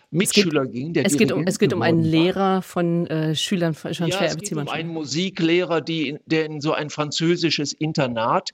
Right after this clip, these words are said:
Speaker 2: reinkommt nach dem Zweiten Weltkrieg ungefähr. Sehr beeindruckend. Ein kleiner Junge steht am Tor und sagt, „Am Samstag holt mich mein Papa ab.“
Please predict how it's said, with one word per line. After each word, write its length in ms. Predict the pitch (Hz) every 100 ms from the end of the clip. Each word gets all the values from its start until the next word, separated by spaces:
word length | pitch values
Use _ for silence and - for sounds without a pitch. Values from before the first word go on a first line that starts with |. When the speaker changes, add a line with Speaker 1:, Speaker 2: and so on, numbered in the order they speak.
| _ - - _
Speaker 2:
reinkommt 920 | 110 123 170 202 - 170 185 180 -
nach 240 | 151 151 147
dem 180 | 151
Zweiten 360 | - 151 139 131
Weltkrieg 520 | 143 185 - 202 202
ungefähr. 800 | - 202 196 185 190 190 190 214 - _ _ _
Sehr 260 | 131 170 180
beeindruckend. 960 | 156 - 190 196 185 190 190 185 - - _ _
Ein 180 | - 151
kleiner 280 | 160 170 170
Junge 300 | 143 175 185
steht 280 | - 180 117
am 240 | 123 135
Tor 420 | - 180 202 202 - _ _ _ _
und 180 | 165 160
sagt, 360 | 156 160 -
„Am 140 | 156 151
Samstag 540 | 156 180 - 139 -
holt 180 | 175 180
mich 160 | 147 151
mein 160 | 147
Papa 280 | - 156 131
ab.“ 280 | - 104 -